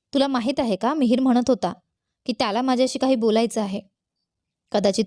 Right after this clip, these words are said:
तो मला प्रेमाची कबुली देणार होता." "नव्या, तू नेहमीच चुकीच्या वेळेला एंट्री मारतेस." नैना अजूनही त्या गैरसमजुतीत होती आणि खूप खुशही होती, पण नव्याला ठाऊक होतं की मिहिर तिला काय सांगणार आहे. नव्याजवळ उत्तर द्यायलाच काही नव्हतं.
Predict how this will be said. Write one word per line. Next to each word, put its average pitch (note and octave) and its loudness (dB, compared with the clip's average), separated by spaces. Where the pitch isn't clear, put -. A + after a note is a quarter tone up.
तो G#3+ 4
मला A#3+ 2
प्रेमाची A#3 -2
कबुली G#3+ 0
देणार C4+ 2
होता." G#3 -4
"नव्या, A3+ 0
तू C#4 0
नेहमीच C4 0
चुकीच्या C4+ 0
वेळेला B3+ 2
एंट्री A#3 -2
मारतेस." G3 -4
नैना D#4+ 2
अजूनही D4+ 0
त्या E4 0
गैरसमजुतीत C4 -2
होती A#3+ 0
आणि B3+ 0
खूप C#4 -2
खुशही A3+ 2
होती, G#3+ -6
पण C4+ 2
नव्याला B3+ 2
ठाऊक B3+ 0
होतं A3+ -4
की C#4 -4
मिहिर C4 2
तिला B3 0
काय A#3 0
सांगणार G3 -2
आहे. F#3+ -4
नव्याजवळ D4+ 2
उत्तर D4 -2
द्यायलाच C4 -2
काही B3+ 0
नव्हतं. G3+ -4